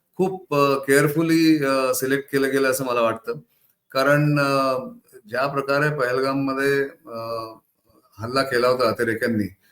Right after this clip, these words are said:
आणि, अ, हिंदू लोकांना वेगळं करून आणि त्यांचा धर्म विचारून त्यांना मारलं गेलं होतं आणि सिंदूरचं महत्त्व हिंदू धर्मामध्ये काय आहे आपल्याला सगळ्यांना माहिती आहे. तर त्या नावाने, अ, अ, तो ऑपरेशनचं नाव दिल्यामुळे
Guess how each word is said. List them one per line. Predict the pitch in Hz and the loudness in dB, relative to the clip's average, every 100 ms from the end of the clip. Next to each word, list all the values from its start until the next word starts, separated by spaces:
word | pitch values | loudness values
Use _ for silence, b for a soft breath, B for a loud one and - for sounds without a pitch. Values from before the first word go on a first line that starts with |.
| _ _ | _ _
आणि, | 113 123 135 139 131 | -10 -2 0 0 -2
अ, | 127 120 120 120 117 - _ _ _ _ _ | -2 -2 0 -2 -4 -10 _ _ _ _ _
हिंदू | 127 139 156 175 | 0 2 4 4
लोकांना | 190 165 160 160 160 160 | 4 4 4 4 4 4
वेगळं | 143 139 151 160 | 4 6 6 6
करून | 151 143 147 143 | 4 2 2 2
आणि | 139 | 0
त्यांचा | 139 131 - | -2 -4 -4
धर्म | 107 117 135 | -4 -2 0
विचारून | 135 131 131 131 135 | -2 -2 -2 -2 -2
त्यांना | 123 127 | -4 -6
मारलं | 123 107 117 | -4 -2 -2
गेलं | 127 117 107 | 0 0 -2
होतं | 101 98 - _ _ _ | -6 -14 -20 _ _ _
आणि | 135 139 | -4 -2
सिंदूरचं | 135 131 143 165 156 170 | 0 2 4 4 4 2
महत्त्व | 151 151 147 160 151 | 4 4 4 2 2
हिंदू | 147 127 139 147 | 0 0 0 2
धर्मामध्ये | 139 139 143 143 139 | 2 0 0 0 0
काय | 131 127 131 | 2 2 2
आहे | 131 | -2
आपल्याला | 131 - 131 131 | -4 -4 -6 -4
सगळ्यांना | 131 139 139 | -2 0 0
माहिती | 113 104 95 | -2 -6 -12
आहे. | 98 _ _ _ _ _ 143 | -20 _ _ _ _ _ -6
तर | |
त्या | 139 143 160 | 2 4 6
नावाने, | 165 151 156 160 170 | 6 4 4 4 2
अ, | 160 143 143 143 131 127 | 0 0 0 -2 -4 -4
अ, | 127 123 123 | -2 -2 -2
तो | 135 131 | -2 -2
ऑपरेशनचं | 127 135 135 139 139 135 | -2 -2 0 -2 -2 -2
नाव | 127 131 | -2 -2
दिल्यामुळे | 127 139 143 131 107 | 0 2 4 4 0